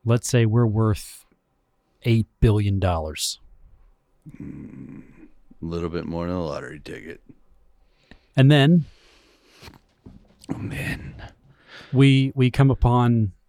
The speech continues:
Speaker 1: one of the situations that we discussed earlier,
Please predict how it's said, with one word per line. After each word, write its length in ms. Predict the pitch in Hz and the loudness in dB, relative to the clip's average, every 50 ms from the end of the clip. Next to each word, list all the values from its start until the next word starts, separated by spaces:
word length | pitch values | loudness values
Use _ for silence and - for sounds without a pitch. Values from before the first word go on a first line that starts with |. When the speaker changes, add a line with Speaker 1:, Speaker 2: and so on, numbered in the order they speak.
| _ _ _ _ _ _ _ _ _ _ | _ _ _ _ _ _ _ _ _ _
Speaker 1:
one 240 | - 120 113 120 117 | 0 2 4 4 6
of 80 | 113 104 | 4 4
the 80 | 110 | 2
situations 920 | - - 127 - - 117 113 113 101 95 110 107 110 104 - - - - - _ _ _ _ _ - - - - - - - - - - | 0 0 -2 -2 0 2 2 2 2 2 2 2 2 0 -2 -6 -10 -14 -20 _ _ _ _ _ -20 -20 -20 -20 -20 -20 -20 -20 -12 -8
that 200 | 107 107 113 - - _ _ | -8 -8 -8 -8 -12 _ _
we 120 | 127 113 107 | -2 0 0
discussed 420 | 98 98 - - 117 98 95 - | 0 -2 -2 -2 -2 -2 0 2
earlier, 480 | 151 151 135 123 117 110 107 107 104 | 2 4 4 4 2 2 0 0 -2